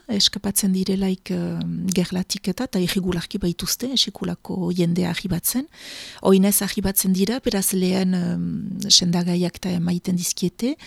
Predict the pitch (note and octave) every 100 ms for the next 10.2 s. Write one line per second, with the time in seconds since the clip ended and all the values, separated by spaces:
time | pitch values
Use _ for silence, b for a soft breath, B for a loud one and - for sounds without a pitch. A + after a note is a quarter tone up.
0 | B B F#3+ F#3 G3+ G3 F#3+ G3 G3+ G3+
1 | - G3 G3 - G3 G3 G3 - - F#3
2 | G3+ F#3+ F#3+ F#3+ F#3+ F#3+ F#3+ - F#3+ -
3 | C#4 D4+ - G3 - F#3+ F#3 F#3 F3+ F#3
4 | F#3+ F#3+ F#3+ E3+ G3+ - F#3+ F#3 - F3
5 | - G3 - F#3 - - E3+ F3 - F3+
6 | F3 F#3 F#3+ - E3+ E3 D#3+ - G3+ A#3+
7 | B B B B B B F3+ F3+ F3+ -
8 | F3 F3 - - - - E3 F3 - B3+
9 | D#4 B B B B B - G3 - A3+
10 | B3